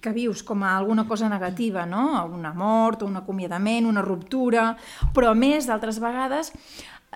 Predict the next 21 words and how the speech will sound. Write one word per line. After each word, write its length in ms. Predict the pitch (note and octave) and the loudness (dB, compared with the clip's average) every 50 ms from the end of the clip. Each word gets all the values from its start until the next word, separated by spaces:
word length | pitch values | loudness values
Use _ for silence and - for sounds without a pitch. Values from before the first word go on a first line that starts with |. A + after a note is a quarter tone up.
| - _ | -20 _
et 140 | _ - G#3+ | _ -6 -4
pots 200 | - C4 - - | -4 -4 0 4
sentir 300 | D4 C#4 C4 D4 D4 B3+ | 4 4 6 4 2 2
desestabilitzada 1120 | B3+ A#3+ B3 A#3+ - - B3+ A#3 A#3+ A3+ A3 A3 G3 F#3+ G3+ C4 C4+ C4+ C4+ C#4 D4 C#4+ | 2 -2 -2 -4 -2 -2 -2 -2 0 0 0 0 0 0 -2 -2 -2 0 0 -2 -4 -2
per, 160 | D4 B3 A#3 A3+ A3+ - - | -2 -2 -2 -2 -2 -4 -2
per 160 | A3 A3 G#3 | 0 0 2
alguna 380 | G#3 G#3 G#3+ B3 C4+ D4+ D4 C#4+ | 2 2 2 2 2 2 0 0
cosa 300 | - A#3+ B3 B3 D#4 E4 - | 0 -4 -2 0 -2 -2 0
positiva, 800 | - C4+ B3 F#3+ G3 A3 G#3 - - C4 E4 G4 E4+ A3+ F3 | -2 -2 -2 0 0 -2 -2 -2 -2 -2 -2 0 2 0 2
a 80 | E3 E3+ | 0 0
vegades 460 | E3+ F3 F#3 F3+ F3 F3 F3 E3 - - | -2 -4 -4 -2 -2 -2 -4 -6 -6 -6
també, 320 | G3 F#3 F3+ F3 G3 - | -6 -6 -4 -4 -4 -4
i 100 | A3+ A3 | -4 -4
que 140 | G#3+ A#3 A3 | -2 -4 -2
posa 200 | G#3 A#3 A#3 C#4 C#4 | 0 0 2 2 0
el 80 | C#4 | 2
teu 100 | C#4 B3+ | 2 2
món 260 | A#3 A#3 A#3 A#3+ B3+ B3 | 2 2 2 2 2 0
cap 160 | D4 C4+ C4+ | -2 -4 0
per 140 | - G3 F3 F3+ | 0 -2 -2 2
avall. 320 | G#3 A#3+ A3+ F#3+ F3 | 2 2 2 2 0